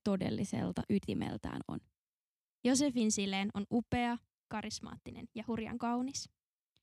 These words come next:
Speaker 1: Josefin on ihan mielettömän taitava, uskomattoman äänen omaava ihminen ja tekijä.
Speaker 2: Josefin on kaiken tämän lisäksi myös syvällinen joogi ja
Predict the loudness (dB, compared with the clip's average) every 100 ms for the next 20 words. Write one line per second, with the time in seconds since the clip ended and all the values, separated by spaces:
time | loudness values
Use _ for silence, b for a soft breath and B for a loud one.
0 | _ _ 4 4 4 4 6 8 8 8
1 | 6 4 2 0 0 4 4 4 0 -2
2 | _ 0 2 4 2 2 2 2 -2 _
3 | _ _ 2 6 6 6 4 4 4 0
4 | 2 2 2 0 -2 -2 -4 -4 -10 -18
5 | _ _ _ 0 0 2 2 4 4 4
6 | 4 4 4 2 2 0 0 0 2 2
7 | 2 2 2 2 2 4 4 4 0 -4
8 | -8